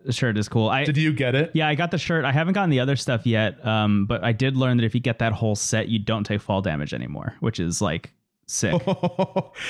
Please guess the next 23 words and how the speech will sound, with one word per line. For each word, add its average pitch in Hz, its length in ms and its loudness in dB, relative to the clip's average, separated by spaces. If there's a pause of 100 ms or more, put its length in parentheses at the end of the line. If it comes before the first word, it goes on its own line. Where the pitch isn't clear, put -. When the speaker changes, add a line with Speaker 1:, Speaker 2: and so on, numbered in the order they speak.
(100)
Speaker 2:
Yeah, 160 140 2
so 175 300 -2
I, 151 220 0
I, 147 180 0
me-, 151 200 4
I 143 180 2
messed 156 360 2
up 180 160 0
last 117 300 0
week 117 180 2
when 113 100 4
I 110 80 4
was 104 160 2
explaining 113 460 0
the 107 100 2
ability. 107 400 2
It, 117 140 -4
it 131 140 0
adds 135 360 0
your 123 200 2
diving 113 640 2
mobility. 95 680 0
Speaker 1:
Yeah. 98 200 -2